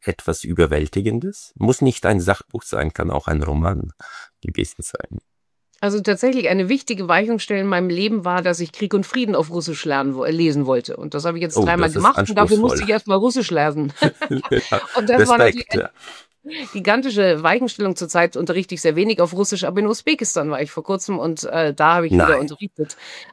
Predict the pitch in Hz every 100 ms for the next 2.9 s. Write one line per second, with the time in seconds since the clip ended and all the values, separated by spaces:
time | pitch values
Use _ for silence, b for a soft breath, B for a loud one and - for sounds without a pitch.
0 | - 170 165 165 165 156 156 165 160 160
1 | 175 180 151 160 160 156 - 160 151 -
2 | 160 - 151 151 135 123 139 -